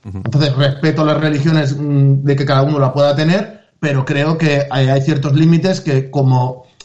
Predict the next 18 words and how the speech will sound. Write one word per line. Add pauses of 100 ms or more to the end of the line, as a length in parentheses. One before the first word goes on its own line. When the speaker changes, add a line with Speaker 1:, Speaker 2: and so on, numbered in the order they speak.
(200)
Speaker 2:
que
los
derechos
individuales
de
estas
personas
creo
que
están
por
debajo
de
los
colectivos
que
tenemos
aquí.